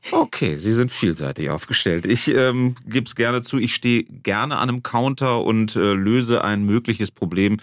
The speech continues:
äh, eher im Gespräch von, von Auge zu Auge, als dass ich in einer, in einer Telefonschleife hänge. Aber es hat sich ja wirklich schon massiv was verändert, so über die letzten, was sind's dann, zwanzig Jahre, was, was das Bankenwesen angeht.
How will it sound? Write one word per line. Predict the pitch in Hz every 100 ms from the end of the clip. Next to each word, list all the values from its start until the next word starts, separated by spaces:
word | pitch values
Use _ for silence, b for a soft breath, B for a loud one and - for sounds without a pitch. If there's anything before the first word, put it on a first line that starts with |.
| B B B -
äh, | 90 90 92 92
eher | 107 101
im | 92
Gespräch | 90 - 101 101
von, | 98 92 92
von | 85 92 87
Auge | - 98 98
zu | - 67
Auge, | 95 107 90
als | 92 -
dass | 95
ich | 95
in | 92
einer, | 90 90 82
in |
einer | 87
Telefonschleife | - 90 - 120 117 90 80 90 80
hänge. | 87 113 -
Aber | 113
es | 101 -
hat | 123
sich | - 170 143
ja | 131 131 b b _ _ 95
wirklich | 110 123 147
schon | - 127 123 123
massiv | 95 101 - - 139
was | 127 127
verändert, | - - 104 78
so | 87
über | 82
die | 80
letzten, | 82 92 - 98 98 87
was | 82
sind's | 104 110
dann, | - 90
zwanzig | - 101 104 90
Jahre, | 85 107 127 101
was, | 87 - 64
was | 90 -
das | 90
Bankenwesen | 87 - 101 92 92
angeht. | 82 85 71